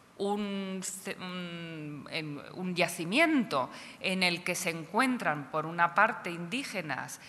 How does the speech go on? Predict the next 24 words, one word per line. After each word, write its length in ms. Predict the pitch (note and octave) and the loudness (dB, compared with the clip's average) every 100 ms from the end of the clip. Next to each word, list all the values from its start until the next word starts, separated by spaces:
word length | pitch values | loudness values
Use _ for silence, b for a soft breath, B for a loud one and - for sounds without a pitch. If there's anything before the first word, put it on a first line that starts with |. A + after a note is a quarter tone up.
| B | B
y, 160 | - G3 | -6 0
por 220 | F#3 E3+ | 4 4
otra 320 | E3+ E3+ E3 | 4 4 6
parte, 600 | G3 B3 B3+ - D#3 C3 - - - - | 8 8 6 0 0 -2 -8 -18 -20 -4
por 140 | F3+ | -2
ejemplo, 420 | E3 F#3 G3 G3+ | 0 0 2 0
soldados, 1040 | E3 F3 D3+ D3+ E3 F3 E3+ C4 - - - - - - _ - - - | 0 0 0 10 12 12 6 2 -2 -10 -12 -20 -20 -20 _ -20 -20 -6
los 220 | F3+ D#3 | -4 -2
soldados 540 | E3+ D3+ D3+ D3+ D#3+ - | -4 6 8 8 4 -4
se 80 | |
entierran, 680 | E3+ F3 G#3+ A#3 G#3 A3 D4 - - - - - - - _ _ - | -8 -6 -2 0 0 -2 -4 -10 -18 -20 -20 -20 -20 -20 _ _ -2
pero 400 | F3 F3+ G#3 A#3 - - - - | 0 2 2 0 -10 -18 -20 -10
los 240 | E3+ D#3 C#3+ | -6 -6 -2
restos 400 | E3+ - F3 F3+ | -4 -2 -8 -2
humanos 420 | F3 F#3 F3+ F3+ | 4 6 4 -2
de 80 | F3+ | -4
los 200 | F3 F#3 | -4 -6
indígenas 800 | F#3 G3+ G#3 A3 G#3 A#3 B3 B B B B | -6 -6 -6 -6 -2 -2 -2 B B B B
van 460 | - D#3+ D3+ D#3 F3+ - | -2 2 2 0 -8 0
a 160 | E3 D#3+ | 0 2
parar 460 | D3 C3+ C#3 - | 2 4 2 -4
a 80 | - | -6
los 180 | D3+ C#3 | -6 -6
museos. 500 | C3 - B2 D#2 - | -10 -10 -12 -12 -14